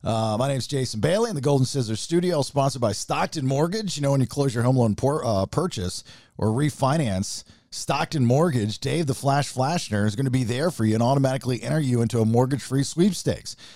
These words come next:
That means one prize winner, possibly you,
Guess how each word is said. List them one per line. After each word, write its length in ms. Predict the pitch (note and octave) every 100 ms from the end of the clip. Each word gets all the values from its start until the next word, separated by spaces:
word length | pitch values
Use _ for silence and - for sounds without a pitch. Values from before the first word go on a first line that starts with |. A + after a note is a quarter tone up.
| - -
That 120 | C3
means 220 | D3 A#2+
one 240 | A#2+ D#3+
prize 340 | - D#3+ D3 G#2+
winner, 300 | A#2+ B2 D#3
possibly 560 | C3+ B2 C3+ C3 A#2+
you, 300 | E2+ D#2+ F#2+